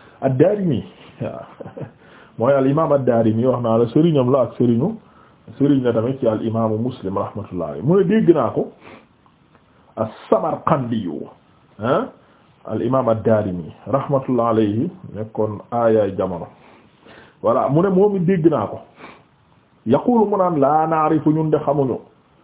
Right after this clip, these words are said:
lil Muttalib ibn, lil Muttalib, ñeel Muttalib, samaan ak dégg, min ahadin, ci kenn, min ashaabi nabi", comme li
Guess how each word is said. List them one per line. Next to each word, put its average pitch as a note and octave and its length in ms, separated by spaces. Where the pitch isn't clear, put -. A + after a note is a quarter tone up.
lil B2 220
Muttalib D#3 480
ibn, D#3 320
lil E3 200
Muttalib, D#3 420
ñeel G#2+ 680
Muttalib, D#3+ 440
samaan D#3 440
ak D#3 200
dégg, D3+ 280
min D#3+ 200
ahadin, D#3 440
ci E3 100
kenn, D3+ 320
min D3+ 140
ashaabi C#3 440
nabi", A#2 340
comme B2+ 200
li A#3 200